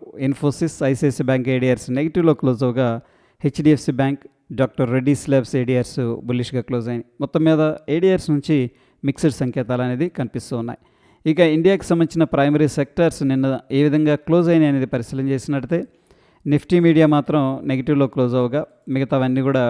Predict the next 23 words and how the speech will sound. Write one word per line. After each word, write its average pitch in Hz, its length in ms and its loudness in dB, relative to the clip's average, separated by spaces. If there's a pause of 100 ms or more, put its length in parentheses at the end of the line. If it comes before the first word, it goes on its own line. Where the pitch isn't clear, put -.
(200)
పాజిటివ్గా 123 500 -2
క్లోజ్ 120 260 -6
అయ్యాయి. 139 280 -6
ముఖ్యంగా 139 360 -2 (520)
ఆటో, 135 340 2 (420)
మెటల్, 143 300 0 (120)
ఫార్మా, 135 340 2 (240)
ఐటీ 127 240 -4
సెక్టార్లో 135 480 0 (640)
స్ట్రాంగ్ 170 360 4
బౌన్స్ 139 260 2
అనేది 127 260 0 (200)
కనబడింది. 117 420 -4 (440)
మొత్తం 170 260 2
మీద 170 100 4 (140)
నైంటీ 156 340 2
పర్సెంట్ 156 340 0 (120)
ఇండియన్ 139 320 2
సెక్టార్స్ 151 420 -2 (120)
నిన్నటి 123 320 -2
రోజున 131 200 0 (180)
పాజిటివ్గా 123 500 0
క్లోజ్ 117 220 -4